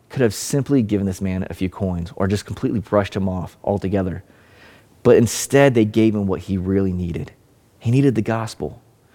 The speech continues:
You see, even as followers of Christ, we need to be reminded of the gospel and the powerful presence and power it has over us each and every day and in each and every moment.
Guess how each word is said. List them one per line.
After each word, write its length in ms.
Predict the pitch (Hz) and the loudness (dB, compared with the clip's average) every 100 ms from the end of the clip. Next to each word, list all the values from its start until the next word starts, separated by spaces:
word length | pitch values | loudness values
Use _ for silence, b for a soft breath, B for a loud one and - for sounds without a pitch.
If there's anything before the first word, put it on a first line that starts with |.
| B B | B B
You 80 | 110 | -6
see, 360 | - 135 127 - B B | 4 6 6 4 B B
even 200 | 156 170 | 6 6
as 140 | 131 | 4
followers 260 | - 143 127 | 4 4 2
of 60 | 117 | -2
Christ, 380 | - 127 113 | -2 -2 -2
we 120 | 110 143 | -2 0
need 120 | 160 | 2
to 40 | |
be 120 | 135 | 2
reminded 680 | 120 120 123 123 135 156 160 | 4 2 2 2 2 2 2
of 140 | 156 135 | 2 0
the 80 | |
gospel 540 | 120 120 107 110 - 107 | 0 0 0 0 -2 -2
and 80 | 101 | -2
the 60 | |
powerful 840 | - - - 147 147 139 - 135 | -4 -12 0 4 4 4 0 -4
presence 600 | - - - 147 127 110 - B B B | -4 -10 0 2 2 -6 -8 B B B
and 100 | 107 | -6
power 300 | - 139 117 | 0 4 4
it 60 | 123 | 2
has 360 | 135 131 113 - | 0 -2 -2 4
over 300 | 151 143 123 | 4 6 4
us 240 | 101 - - | 0 -4 -6
each 220 | 131 120 | -4 -4
and 100 | 113 | -2
every 180 | 107 107 | -2 -2
day 280 | 98 98 90 | -2 -2 -2
and 100 | 87 | -6
in 100 | - | -6
each 220 | 101 - | -6 -6
and 60 | 90 | -6
every 160 | 87 | -4
moment. 360 | 90 87 87 | -2 -2 -4